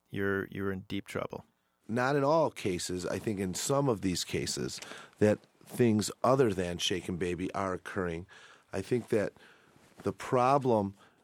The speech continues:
Speaker 2: lies in the investigation stage. I think that because when a baby presents with the shaken baby triad,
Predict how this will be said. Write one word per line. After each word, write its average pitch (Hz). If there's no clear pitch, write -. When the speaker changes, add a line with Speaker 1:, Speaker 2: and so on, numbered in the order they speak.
Speaker 2:
lies 117
in 117
the 110
investigation 101
stage. 87
I 95
think 117
that 113
because 131
when 104
a 104
baby 104
presents 101
with 110
the 92
shaken 107
baby 95
triad, 110